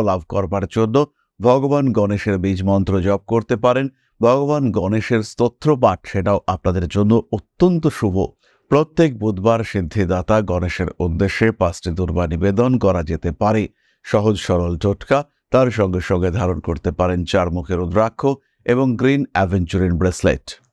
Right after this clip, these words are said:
তাহলে এবার আমরা চলে আসব আলোচনার পরবর্তী পর্যায়ে, অর্থাৎ আপনাদের প্রশ্নে জ্যোতিষের উত্তর। তবে তার আগেই ছোট্ট একটি বিষয় আপনাদের সঙ্গে শেয়ার করতে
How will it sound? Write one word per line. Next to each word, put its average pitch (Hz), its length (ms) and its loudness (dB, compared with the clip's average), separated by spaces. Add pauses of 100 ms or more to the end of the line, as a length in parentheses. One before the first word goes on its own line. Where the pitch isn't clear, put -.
তাহলে 117 200 2 (160)
এবার 123 260 2
আমরা 113 160 0 (120)
চলে 117 240 2
আসব 113 180 -4 (200)
আলোচনার 95 480 -2
পরবর্তী 95 580 -2
পর্যায়ে, 104 400 2 (160)
অর্থাৎ 85 240 -6 (180)
আপনাদের 82 420 -2
প্রশ্নে 98 340 0 (180)
জ্যোতিষের 82 440 -2 (200)
উত্তর। 135 300 2 (440)
তবে 92 160 0 (100)
তার 98 140 2 (240)
আগেই 113 360 4
ছোট্ট 92 200 -6 (100)
একটি 90 140 -4 (140)
বিষয় 101 320 0 (140)
আপনাদের 80 380 -4
সঙ্গে 107 320 0
শেয়ার 82 280 0
করতে 78 220 -8